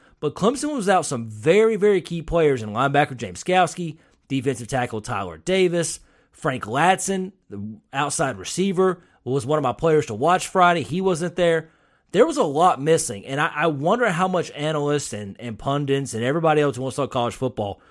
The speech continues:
really takes that into account. But I get it. If, if you wanna say this isn't the best team in football,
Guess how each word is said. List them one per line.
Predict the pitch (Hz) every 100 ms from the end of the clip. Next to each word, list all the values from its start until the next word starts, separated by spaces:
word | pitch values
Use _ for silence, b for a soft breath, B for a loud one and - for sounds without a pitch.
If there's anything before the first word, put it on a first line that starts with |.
| b b
really | 131 131 196 247
takes | 214 185 165
that | 160
into | 147 127
account. | 101 131 147 98 - _ _ _ _
But | 139 165
I | 254 294
get | 170 180
it. | 123 104
If, | 151
if | 160 120
you | 139
wanna | 131 185 220
say | 220 202
this | 165
isn't | 180 175
the |
best | 156 160
team | 165 147
in |
football, | 120 135 - 120 117